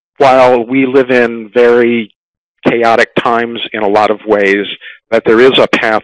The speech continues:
forward, and, um, in my mind, it is a lot like this picture. Um, the road curves and goes over the hills, and we can't quite see all of what we have to do going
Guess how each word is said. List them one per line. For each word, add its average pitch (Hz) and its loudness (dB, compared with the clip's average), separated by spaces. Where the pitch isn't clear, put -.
forward, 127 2
and, 107 -6
um, 104 -8
in 110 -10
my 120 0
mind, 120 -2
it 104 0
is 101 0
a 101 -2
lot 104 0
like 104 -2
this 98 -6
picture. 147 -4
Um, 98 -10
the 101 0
road 107 2
curves 113 0
and 98 -10
goes 107 -2
over 104 0
the 101 2
hills, 104 0
and 101 -10
we 92 -8
can't - -6
quite - -2
see 104 0
all 117 4
of 110 2
what 117 0
we 110 -6
have 101 -2
to - -18
do 104 -4
going 98 -4